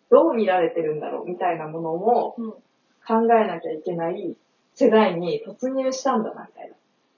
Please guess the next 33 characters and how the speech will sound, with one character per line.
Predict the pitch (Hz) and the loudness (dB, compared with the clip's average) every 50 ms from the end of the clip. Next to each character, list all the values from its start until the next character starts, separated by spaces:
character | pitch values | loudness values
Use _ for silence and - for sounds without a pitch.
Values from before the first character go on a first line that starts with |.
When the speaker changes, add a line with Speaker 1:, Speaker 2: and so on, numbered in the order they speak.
| _ - | _ -12
Speaker 1:
な。 | 220 | -10
Speaker 2:
あ | 214 208 208 202 202 196 196 190 190 185 180 | -8 -8 -8 -8 -8 -10 -12 -12 -14 -8 -4
ー。 | |
Speaker 1:
で | 240 240 | -2 0
も、 | 226 214 220 233 - - - - - _ _ _ _ _ _ - | 0 2 0 2 0 0 -2 -6 -12 _ _ _ _ _ _ -8
ま | 247 233 | -8 -6
あ、 | - | -6
今 | 294 339 330 214 214 | -6 -4 -2 0 0
二 | 233 240 220 | 0 0 0
十 | 180 170 160 | -4 -6 -6
七 | |
な | 165 175 175 180 170 | -4 -6 -6 -6 -8
の | 147 - - - _ _ | -10 -12 -16 -20 _ _
で、 | - 170 165 - - | -6 -4 -4 -4 -6
Speaker 2:
う | 226 220 | -8 -12
ん。 | 214 - _ _ _ _ _ _ _ | -14 -14 _ _ _ _ _ _ _
Speaker 1:
そ | _ 285 | _ -6
れ | 285 294 | -6 -4
こ | - 294 285 | -4 -6 -8
そ | - - | -6 -6
と | 285 277 | -6 -6
ん | 285 285 | -4 -4
が | 294 311 330 | -2 -4 -4
っ | 330 - | -4 -6
て | - 180 175 | -6 -4 -2
い | 170 170 | -4 -4
け | - - - 185 180 - - - _ _ - | -4 -4 -2 -2 -2 -4 -8 -14 _ _ -10
る | 202 220 | -10 -6
は | - 196 190 | -6 -6 -8
ず | - 190 | -6 -8
の | 185 196 | -10 -10
世 | 220 - 214 - | -8 -8 -8 -6
代、 | - - - 247 | -6 -6 -8 -8